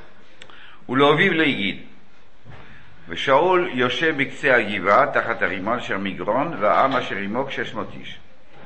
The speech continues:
ואחיו בן אחיטוב, אחי יקובוד בן פנחס בן אלי כהן השם,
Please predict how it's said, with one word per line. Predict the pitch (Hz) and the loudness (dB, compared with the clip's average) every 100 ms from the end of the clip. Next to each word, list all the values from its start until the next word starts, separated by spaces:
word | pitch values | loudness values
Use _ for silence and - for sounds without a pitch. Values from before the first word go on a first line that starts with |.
| - - - - - - - - - | -14 -14 -14 -14 -14 -14 -12 -12 -4
ואחיו | 90 92 - 170 170 139 | 2 2 2 0 4 4
בן | 104 110 | 4 4
אחיטוב, | 107 123 117 139 110 | 2 0 -2 0 2
אחי | 104 - 139 127 104 - | 2 0 -4 -4 -6 -10
יקובוד | 104 95 113 107 107 87 | -12 -6 -4 0 -2 -2
בן | 95 | -4
פנחס | - 120 117 104 90 | -6 -8 -6 -6 -4
בן | 90 98 | -4 -4
אלי | 113 107 - | -6 -8 -6
כהן | 101 101 | -4 -2
השם, | 80 - 104 123 143 | -4 -4 -2 -2 -2